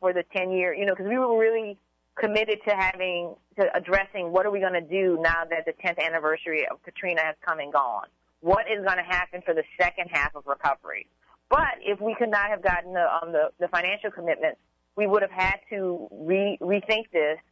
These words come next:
and spend a little more time on the planning process. It would have probably gone to about, it probably would have taken us twice as long.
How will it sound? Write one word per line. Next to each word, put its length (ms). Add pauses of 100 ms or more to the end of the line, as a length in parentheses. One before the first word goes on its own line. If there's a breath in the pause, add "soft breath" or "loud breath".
(320 soft breath)
and 400
spend 200
a 40
little 220
more 220
time 500 (120)
on 160
the 80
planning 440
process. 460 (220)
It 140
would 80
have 100
probably 300
gone 300
to 140
about, 340 (260)
it 60
probably 240
would 80
have 100
taken 300
us 120 (280)
twice 260
as 100
long. 520